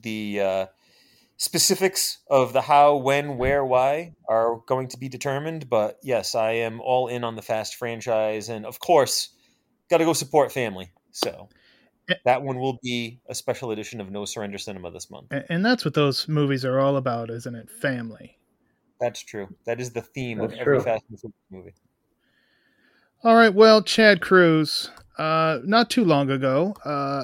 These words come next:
Speaker 2: I did a piece on a G I Joe movie I wish we would have seen back in the eighties. Uh, in fact, not just a G I Joe movie in the eighties, a G I Joe movie done by Cannon in the nineteen eighties. And that, uh,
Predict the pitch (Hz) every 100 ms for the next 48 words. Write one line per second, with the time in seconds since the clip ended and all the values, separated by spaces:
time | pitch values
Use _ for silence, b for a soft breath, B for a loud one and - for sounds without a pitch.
0 | - 170 180 160 156 160 156 156 147 143
1 | 139 - 180 190 - 160 156 151 123 156
2 | 190 196 175 165 170 165 156 151 165 151
3 | 147 135 147 190 165 - - - _ _
4 | - 143 139 143 147 135 - 156 131 123
5 | 120 127 123 131 123 123 120 120 127 -
6 | - _ _ _ _ _ _ _ - 131
7 | 127 - _ _ _ _ _ _ 180 147
8 | 185 165 147 151 170 175 160 - - _
9 | _ _ 151 - 160 151 139 143 143 135
10 | 135 139 139 139 139 143 214 214 180 185
11 | 185 180 170 175 147 170 165 160 147 -
12 | 170 214 240 151 151 - _ _ _ _
13 | _ - 143 135 131 127 135 123 120 123
14 | 247 - 143 147 180 185 202 190